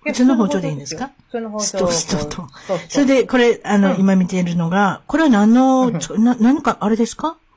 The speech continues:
Speaker 2: 中に、あの、入れてるやつですか？ジャムパン。あ、違っ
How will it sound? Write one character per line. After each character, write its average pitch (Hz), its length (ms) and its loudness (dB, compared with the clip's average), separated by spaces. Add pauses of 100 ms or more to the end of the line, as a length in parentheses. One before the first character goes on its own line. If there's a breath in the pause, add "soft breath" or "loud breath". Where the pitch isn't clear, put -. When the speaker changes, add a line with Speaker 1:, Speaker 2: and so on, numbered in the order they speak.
(580)
Speaker 2:
中 233 340 2
に、 226 240 2 (840)
あ 185 220 0
の、 175 220 0
入 202 180 -4
れ 208 100 2
て 208 120 0
る 202 60 0
や 190 120 -2
つ - 60 -12
で 151 100 -10
す - 80 -12
か？ 180 160 -10
ジ 185 100 -4
ャ 196 60 2
ム 233 180 4
パ 196 220 -6
ン。 170 180 -8
あ、 170 60 -10
違 - 160 -14
っ - 20 -18